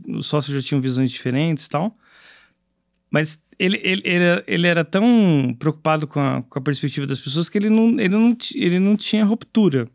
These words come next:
mesmo em cenários que ele não, não queria mais, é, conviver. Eu lembro que me, me levou, me le-, me levou muito a pensar nesse sentido que eu tinha que aprender que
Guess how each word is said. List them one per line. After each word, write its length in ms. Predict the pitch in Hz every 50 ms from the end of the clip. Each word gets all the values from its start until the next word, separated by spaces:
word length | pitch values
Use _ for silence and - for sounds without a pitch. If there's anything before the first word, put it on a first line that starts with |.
| _ _ -
mesmo 300 | 147 147 170 170 202 202
em 80 | 208 202
cenários 420 | - - 190 175 170 175 185 180
que 100 | - 208
ele 140 | 190 196 196
não, 260 | 196 190 208 226 226 - _ - - - - - - _ _
não 140 | - - 175
queria 280 | 170 - 185 175 185 175
mais, 540 | 165 156 156 165 180 185 180 - - - 170 - _ _ _ _ _ _ _ _ -
é, 300 | - - 139 131 131 123
conviver. 600 | 127 - 160 165 175 196 185 165 139 120 113 110 - _ _ _ _ _ _ _ _ _ _ _ - _ - - - _ -
Eu 80 | 147
lembro 220 | 151 165 180 180 170
que 80 | 185
me, 120 | 196 190 190
me 160 | 202 190 170
levou, 420 | 160 156 151 170 196 196 190 185 180
me 420 | 175 - 175 165 160 170 180 170 156
le-, 220 | 156 156 151 - -
me 160 | - 165 156
levou 220 | 151 151 147 165
muito 240 | 170 165 190 202 247
a 40 | 214
pensar 320 | 196 196 180 165 - 185
nesse 220 | 175 180 180 175 -
sentido 360 | - 175 156 - 170 160 160
que 80 | - -
eu 40 |
tinha 200 | 147 - - 175
que 80 | 165 175
aprender 400 | 170 156 170 160 151 147 143 139
que 240 | 139 - 131 -